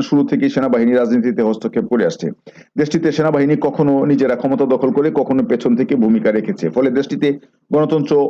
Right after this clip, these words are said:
ও রাজনীতি দাঁড়াতেই পারেনি। বাংলাদেশেও সামরিক শাসনের সময় সংবিধানের মৌলিক অনেক বিষয়ে পরিবর্তন আনা হয়েছে,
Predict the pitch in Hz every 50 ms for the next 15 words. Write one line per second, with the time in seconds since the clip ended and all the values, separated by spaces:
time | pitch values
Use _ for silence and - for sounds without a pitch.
0 | - - 131 120 120 135 139 127 131 139 - 135 123 107 123 120 120 117 - 117
1 | - 107 98 87 82 78 71 - - _ _ _ _ _ _ - - 156 170 170
2 | 170 165 175 170 165 170 160 170 170 165 - 165 - 156 156 160 151 - 151 143
3 | 131 127 - 143 139 135 123 127 127 131 135 131 135 139 135 135 135 - - 123
4 | 127 127 127 120 117 - - 135 117 117 139 131 123 117 120 117 - 117 95 101
5 | 107 101 98 98 98 95 - 82